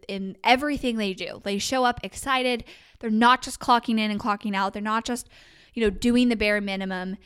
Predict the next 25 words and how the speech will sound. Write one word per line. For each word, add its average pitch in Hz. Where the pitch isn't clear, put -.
They're 247
really 247
understanding 220
the 202
big 185
picture, 247
but 202
you 233
as 262
the 208
leader 220
have 208
to 202
create 202
the 185
space 196
for 175
that. -
You 202
have 214
to 226
create 247
the 220
feeling 233
of 190